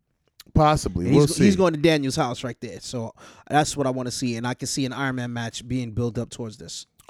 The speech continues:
Speaker 1: Um, number twelve.
Speaker 2: Keith Lee versus Samoa Joe.
Speaker 1: Do you think Keith Lee is ready for the main roster yet?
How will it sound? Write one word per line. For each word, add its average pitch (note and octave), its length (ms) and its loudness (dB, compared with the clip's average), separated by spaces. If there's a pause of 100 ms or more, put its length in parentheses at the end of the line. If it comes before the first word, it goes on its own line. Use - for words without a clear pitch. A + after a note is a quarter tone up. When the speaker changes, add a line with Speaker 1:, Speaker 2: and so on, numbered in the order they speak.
Speaker 1:
Um, A2 380 2
number A2+ 160 2
twelve. C3+ 600 2
Speaker 2:
Keith G#3+ 320 0
Lee G3+ 200 2
versus E3 360 2
Samoa C#3 380 -2
Joe. A2+ 280 -6 (840)
Speaker 1:
Do C3 60 2
you C#3 40 2
think G3 220 -2
Keith F#3 240 -4
Lee F#3+ 140 0
is D#3 120 0
ready E3 200 0
for D#3 100 -6
the D#3 60 -2
main D#3+ 200 -4
roster D#3+ 360 -2
yet? E3+ 200 0